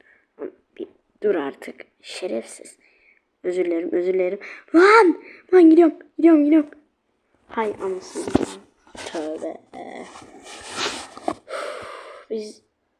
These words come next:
de aynı yerde doğacağız. Oo, aynı yerde doğ-, ha, yani evet. Benim noktamıza doğduk. Ya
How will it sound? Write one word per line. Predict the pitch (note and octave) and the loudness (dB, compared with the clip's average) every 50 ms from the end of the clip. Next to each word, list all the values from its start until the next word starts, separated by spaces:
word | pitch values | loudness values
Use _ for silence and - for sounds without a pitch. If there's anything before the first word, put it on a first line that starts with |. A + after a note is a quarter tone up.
| _ _ _ _ _ - | _ _ _ _ _ -14
de | - - G#3 A3 A3 G#3+ G3 - - | -12 -10 -8 -6 -6 -6 -6 -6 -6
aynı | - - G3+ A3+ B3+ C4 | -6 -2 0 2 2 2
yerde | C4 B3 A#3 A3+ B3 B3 A3+ | 2 2 2 2 2 2 2
doğacağız. | G#3+ F#3+ F#3 F3+ F#3 F3+ F3+ - - - - - _ _ - - - - - _ _ - | 2 0 -2 -2 -4 -8 -8 -8 -8 -10 -10 -12 _ _ -20 -20 -20 -20 -20 _ _ -8
Oo, | A3 A3 G3+ F#3+ F#3 | -6 -4 -4 -4 -4
aynı | F#3+ G3 G3 | -6 -6 -6
yerde | G3 G3 G3 G3 G3 G3 F#3+ G3 | -4 -4 -4 -4 -4 -4 -4 -6
doğ-, | G3 G3 F#3+ - - | -6 -6 -8 -8 -10
ha, | F#3 F#3+ F#3 E3+ D#3+ D#3 | -12 -10 -8 -8 -8 -6
yani | F3 F3+ F3+ F3 E3 E3 | -6 -6 -6 -6 -6 -8
evet. | E3 E3 E3+ E3 _ _ _ _ _ _ _ _ _ _ _ _ _ _ _ - | -10 -12 -14 -18 _ _ _ _ _ _ _ _ _ _ _ _ _ _ _ -18
Benim | - - F#3 F#3+ F#3+ F#3 | -14 -14 -12 -12 -12 -12
noktamıza | F#3+ F#3+ _ _ - F3+ F3+ F#3 F#3 F#3 E3+ F3 F#3+ | -14 -16 _ _ -14 -12 -12 -10 -10 -12 -12 -12 -12
doğduk. | - D#4 E4+ G#4 G#4 G4 - - - _ _ _ _ _ _ _ _ _ _ _ _ _ _ _ _ _ _ _ _ - - _ _ _ _ _ _ - - - - - - - _ - - - _ _ _ _ _ _ _ _ _ _ _ _ _ _ _ _ - | -12 -14 -14 -14 -16 -18 -18 -20 -20 _ _ _ _ _ _ _ _ _ _ _ _ _ _ _ _ _ _ _ _ -20 -20 _ _ _ _ _ _ -20 -16 -12 -10 -10 -10 -12 _ -20 -20 -20 _ _ _ _ _ _ _ _ _ _ _ _ _ _ _ _ -16
Ya | F3+ F#3 | -14 -14